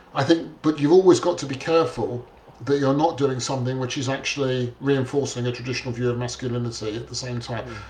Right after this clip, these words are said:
Speaker 1: I think, you know, it's a, it's a, it's, it's a tightrope, but I think most of the time we've, we've, we've got it right. And certainly, you know, we would never produce,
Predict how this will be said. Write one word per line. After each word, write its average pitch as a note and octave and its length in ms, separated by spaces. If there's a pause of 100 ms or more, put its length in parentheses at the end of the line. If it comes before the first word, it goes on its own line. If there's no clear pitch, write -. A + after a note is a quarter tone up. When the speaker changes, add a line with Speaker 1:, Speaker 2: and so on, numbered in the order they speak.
Speaker 1:
I D#3 100
think, F3+ 200
you G3+ 120
know, A3 100
it's G3+ 220
a, G#3+ 200
it's F#3 120
a, G#3 180
it's, - 260
it's D#3+ 120
a - 60
tightrope, B2+ 600 (340)
but F#3+ 120
I G3 40
think A3 120
most F#3+ 280
of C#3 60
the - 40
time C3+ 180
we've, B2+ 160
we've, C3+ 200 (160)
we've C3+ 160
got C3 160
it C3 100
right. B2+ 320
And C#3 140
certainly, C#3 640 (460)
you C3+ 100
know, C3 100
we C#3 160
would C#3 240
never D3 260
produce, B2+ 840